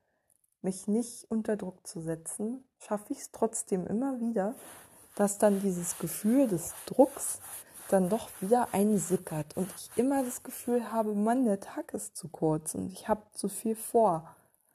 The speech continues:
Aber ich glaub, das ist so ein Lebensgefühl einfach. Ich glaube, da geht's gar nicht um den Tag an sich, sondern darum,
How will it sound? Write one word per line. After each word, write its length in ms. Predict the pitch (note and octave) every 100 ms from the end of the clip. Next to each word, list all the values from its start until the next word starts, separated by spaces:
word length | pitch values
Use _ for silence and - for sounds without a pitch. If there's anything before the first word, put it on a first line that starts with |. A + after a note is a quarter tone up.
| _ - -
Aber 160 | - G3+
ich 160 | G3+ -
glaub, 280 | A3+ -
das 200 | - A3+
ist 260 | A3+ - -
so 100 | A#3
ein 460 | A#3 A#3 A3+ A#3 - _ _ _ _ _ _ -
Lebensgefühl 1120 | D4 E4+ A3+ F3 - - D#3 - F3 E3 E3
einfach. 580 | - D#3 D#3 - - -
Ich 160 | - -
glaube, 340 | G#3+ A3+ A3
da 140 | G#3+ F#3+
geht's 320 | G3+ G#3 -
gar 160 | F3
nicht 200 | F3 F3+
um 160 | - E3
den 200 | D#3 D#3
Tag 400 | - A#3+ D#4 - -
an 220 | E3+ D3+
sich, 300 | D#3+ G3+ -
sondern 460 | F#3 F#3+ F#3 F3+
darum, 480 | F3+ E3+ E3 G3 C#4+